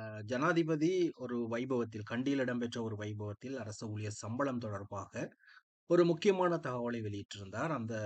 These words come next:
தகவலை நாங்கள் இந்த வீடியோ மூலமாக பார்ப்போம். அரச ஊழியர்களே, எங்களுடைய YouTube சேனலை ஸ்-, மறக்காமல் சப்ஸ்கிரைப் செய்து கொள்ளுங்கள். தொடர்ச்சியாக இவ்வாறான பல வீடியோ தகவல்கள், அ, வழங்கப்பட்டு வருகின்றன. எங்களுடைய, அ, YouTube சேனலில் ஏற்கனவே அரச ஊழியர்களுக்கு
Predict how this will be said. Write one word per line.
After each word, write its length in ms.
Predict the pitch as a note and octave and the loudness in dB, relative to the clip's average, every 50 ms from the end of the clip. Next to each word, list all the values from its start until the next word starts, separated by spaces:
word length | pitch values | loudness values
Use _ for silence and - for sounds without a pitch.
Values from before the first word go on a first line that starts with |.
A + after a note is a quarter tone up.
| G#2 G2+ - _ _ _ _ _ | -4 -6 -8 _ _ _ _ _
தகவலை 400 | - A2 A2 A#2+ A2 A2+ A2+ A2+ | -8 -6 -6 -4 -4 -4 -4 -4
நாங்கள் 300 | A2 A2 G#2 G#2 G#2 G#2+ | -4 -6 -6 -6 -6 -6
இந்த 160 | G#2 G2+ G#2 | -6 -8 -8
வீடியோ 300 | G2+ G#2+ A2 G#2+ A2+ A2+ | -8 -8 -6 -6 -6 -6
மூலமாக 440 | G#2+ G#2+ G#2 G#2 G#2 G2+ G2 - - - | -4 -6 -6 -6 -6 -8 -8 -10 -10 -8
பார்ப்போம். 480 | G#2+ G#2 G#2+ G#2 - C#3 D#3+ F#3+ F#3+ - | -8 -8 -6 -4 -2 -2 -2 -2 -4 -6
அரச 260 | - A#2+ A#2 - C3 | -6 -6 -6 -4 -4
ஊழியர்களே, 500 | B2+ B2+ B2+ B2 A#2+ C3 C#3+ E3 F3 D#3 | -4 -2 -2 -4 -2 -2 -2 -2 -2 -2
எங்களுடைய 420 | B2 B2 A#2+ A2+ A2+ A2 A2+ A#2 A2+ | -2 -4 -4 -4 -4 -4 -4 -4 -4
YouTube 320 | A2+ B2+ B2 - C3+ B2+ - | -4 -4 -4 -6 -8 -8 -10
சேனலை 440 | - - C3 C3 B2+ B2 B2+ C3+ C3+ C#3 - _ _ - - - - - - _ | -8 -8 -6 -6 -6 -6 -6 -6 -8 -8 -12 _ _ -20 -20 -20 -20 -20 -20 _
ஸ்-, 200 | - - - - - | -16 -16 -16 -12 -8
மறக்காமல் 500 | A#2 A2+ A#2+ B2 A#2+ D3+ C#3+ C#3 C#3 C3+ - - | -6 -6 -4 -4 -4 -2 0 0 0 -2 -2 -4
சப்ஸ்கிரைப் 440 | C3+ B2 - - - - G3 E3 - | -6 -6 -6 -4 0 2 2 2 2
செய்து 260 | - - A2+ G#2+ G2+ | -2 -4 -6 -6 -6
கொள்ளுங்கள். 400 | G#2+ G#2+ G2 G2+ G2+ A2+ C3+ F3 - - _ _ _ _ _ _ _ _ - | -6 -8 -6 -4 -4 -2 -2 -4 -4 -8 _ _ _ _ _ _ _ _ -4
தொடர்ச்சியாக 560 | C3+ C#3 C#3 C#3+ - D3 C#3 C#3 C3+ - C#3+ | -2 -2 -2 -2 0 0 0 0 0 -2 -4
இவ்வாறான 360 | B2+ A#2 A#2 A2+ A2+ A2+ A2+ | -4 -2 -4 -4 -4 -4 -6
பல 200 | A2 G#2+ A2 G#2+ | -6 -6 -6 -4
வீடியோ 340 | G#2 G#2+ A2+ A2 A#2 A2 G#2+ A2 - | -4 -4 -4 -4 -4 -4 -4 -6 -10
தகவல்கள், 560 | - A#2 G#2+ A2 G#2 G#2 G#2 G2+ A#2 B2 C3+ D3+ D3 - _ - | -10 -8 -8 -6 -4 -6 -4 -4 -4 -4 -4 -6 -8 -10 _ -16
அ, 280 | F#2 F#2+ F#2+ F#2+ F#2 | -14 -12 -12 -12 -10
வழங்கப்பட்டு 520 | F#2 F#2+ G2+ G2+ G2+ G#2 G#2 A2 G2 - G2 | -8 -6 -6 -6 -6 -6 -8 -8 -10 -10 -12
வருகின்றன. 580 | G2 F#2+ G2 G2+ A2+ A2+ B2 C3+ D3+ D#3+ E3 | -10 -10 -8 -6 -4 -4 -2 -2 0 0 -2
எங்களுடைய, 420 | D3 C3 C3 C3 C3+ C3+ C3 C3 C3 C3 C3 C3 B2+ A#2+ A#2 | -2 -4 -4 -4 -4 -4 -2 -2 -2 0 0 0 -2 -4 -4
அ, 160 | - A#2 A#2+ - _ _ _ _ _ | -8 -12 -14 -18 _ _ _ _ _
YouTube 380 | G#2+ A2 A#2+ B2+ A#2+ C3 C3 A#2+ | -10 -6 -6 -6 -4 -6 -8 -6
சேனலில் 340 | - C#3 C3 C#3 C#3 C#3+ C#3 | -6 -6 -4 -2 0 0 0
ஏற்கனவே 520 | A#2+ B2 B2 B2 - D3+ D3 C#3+ D3 D3+ | 0 0 -2 -2 0 0 2 4 4 2
அரச 260 | C#3 B2+ B2 - - | 2 0 -2 -4 -6
ஊழியர்களுக்கு 680 | B2 A#2+ A#2 A2+ A#2 A2+ A2 A2+ A2+ A2+ A2+ A2 C3+ | -6 -4 -4 -4 -4 -4 -4 -4 -6 -6 -6 -6 -6